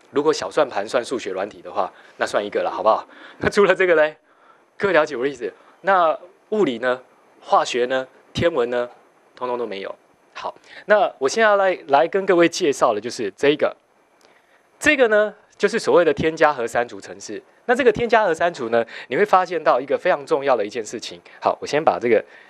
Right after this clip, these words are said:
这个简报呢，先把它缩小一下，因为我现在还没有做调整。但是我要让各位看到的就是这一件事情。你看我刚点了添加和删除程式之后，你有没有发现到，哇，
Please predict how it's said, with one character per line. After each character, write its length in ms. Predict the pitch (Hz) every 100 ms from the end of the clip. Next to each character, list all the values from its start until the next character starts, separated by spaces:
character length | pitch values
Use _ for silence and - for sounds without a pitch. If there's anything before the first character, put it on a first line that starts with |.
| _ _
这 140 | - 135
个 80 | 107
简 160 | - -
报 140 | 120
呢， 120 | 104
先 140 | 95 110
把 80 | 90
它 40 |
缩 200 | - 127
小 200 | 123 87
一 40 |
下， 200 | 95 - - _ _ _ _ _ _ _ _ _ _ _ _ _ _
因 100 | 139
为 40 | 165
我 100 | 117
现 100 | 143
在 60 |
还 40 | 131
没 60 |
有 80 | 117
做 140 | 120
调 160 | 110 98
整。 120 | 95 - _ _ -
但 60 | 165
是 60 |
我 100 | 135
要 60 | 139
让 160 | 160
各 100 | 151
位 80 | 151
看 240 | 135 - 135
到 160 | 123
的 60 | 98
就 100 | 110
是 60 |
这 140 | 110 104
一 40 |
件 140 | 101 104
事 160 | -
情。 180 | 98 95 _ _ - -
你 100 | 135
看 80 | 220
我 80 |
刚 160 | 165 226
点 160 | 226 127
了 80 | 131
添 180 | 170
加 140 | 170 160
和 100 | 127
删 200 | 139 143
除 140 | 110
程 160 | 101 104
式 140 | 120
之 160 | 104 107
后， 180 | 110 - - -
你 120 | 143
有 40 | 190
没 60 |
有 40 | 143
发 160 | 151
现 160 | 151 135
到， 240 | 139 110 _ _ _ -
哇， 280 | 180 131